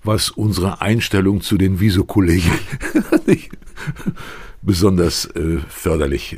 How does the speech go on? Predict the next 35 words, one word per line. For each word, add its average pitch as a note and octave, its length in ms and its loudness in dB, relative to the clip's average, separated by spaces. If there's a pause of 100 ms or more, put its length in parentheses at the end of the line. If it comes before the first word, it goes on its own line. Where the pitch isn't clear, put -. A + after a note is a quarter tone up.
gestaltet C#2+ 520 -4
hat. - 200 -8
Egal. F2+ 420 0 (380)
Aber F#2+ 200 -4
das F#2+ 200 2
war A2+ 200 4
so. C#3+ 280 2 (720)
Hörsaal F2+ 340 -4
sieben A#2+ 360 2 (560)
und - 300 -8
erste G#2 440 4 (300)
Regieübung A2+ 720 -2
da. G#2 180 -2 (540)
Und D#2+ 220 -8
da C#2 100 -2
sagte G2 280 -4
der E2+ 140 2
Zonetten, F#2 600 0 (840)
Meine F#2+ 180 0
Damen F#2 200 2
und D2 120 -4
Herren, E3 260 0
für F#2+ 160 -4
alle, G2 160 0
die F2 80 2
jetzt D#2+ 200 0
gerade C#2+ 260 -6
angekommen C#3 500 0
sind, B2+ 320 0 (540)
ich - 180 -8
möchte G2+ 260 0
Ihnen E2 80 -4
eine C#2 200 -6
Geschichte - 420 0
erzählen, B2 680 0